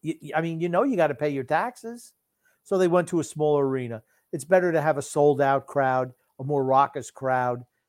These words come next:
than, uh, you know, you know, just having five thousand people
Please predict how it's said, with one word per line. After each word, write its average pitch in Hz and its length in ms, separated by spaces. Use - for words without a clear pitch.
than, 123 320
uh, 113 500
you 156 100
know, 113 300
you 160 120
know, 131 140
just 127 200
having 135 240
five 143 340
thousand 135 400
people 127 480